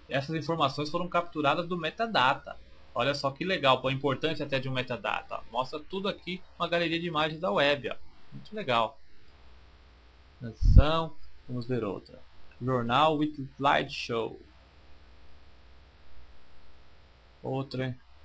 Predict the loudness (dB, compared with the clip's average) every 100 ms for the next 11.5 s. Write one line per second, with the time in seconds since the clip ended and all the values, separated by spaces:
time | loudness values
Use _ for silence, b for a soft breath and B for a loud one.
0 | -14 -6 -4 -2 -2 -4 0 -2 -2 -2
1 | -2 -4 -8 -10 -12 -14 -16 -20 -20 -20
2 | -20 -20 -20 -18 -14 -14 -14 -16 -16 -10
3 | -8 -8 -10 -12 -20 -20 -10 -8 -2 0
4 | -2 -4 -4 -2 -4 -8 -14 -2 0 0
5 | -2 -2 0 0 -2 -8 -18 -20 -10 -8
6 | -8 -6 -4 -2 -4 -4 -4 -6 -10 -12
7 | -12 -12 -16 -16 -16 -20 -20 -20 -20 -14
8 | -12 -10 -12 -14 -16 -18 -20 -20 -20 -20
9 | -20 -20 -20 -20 -20 -20 -20 -20 -20 -20
10 | -20 -20 -4 0 2 0 -2 -2 0 -2
11 | 0 2 4 2 0